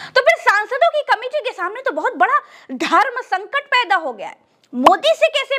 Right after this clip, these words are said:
पूछ पाएंगे कि बताओ भैया, अडानी के साथ कितनी बार प्लेन में यात्रा किए थे,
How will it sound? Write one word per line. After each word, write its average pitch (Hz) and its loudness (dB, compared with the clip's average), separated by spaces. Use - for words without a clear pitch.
पूछ 440 -4
पाएंगे 440 -2
कि 523 -4
बताओ 294 0
भैया, 269 -10
अडानी 349 -4
के 508 2
साथ 427 -6
कितनी 415 0
बार 349 4
प्लेन 392 4
में 415 4
यात्रा 403 0
किए 453 -6
थे, 285 -20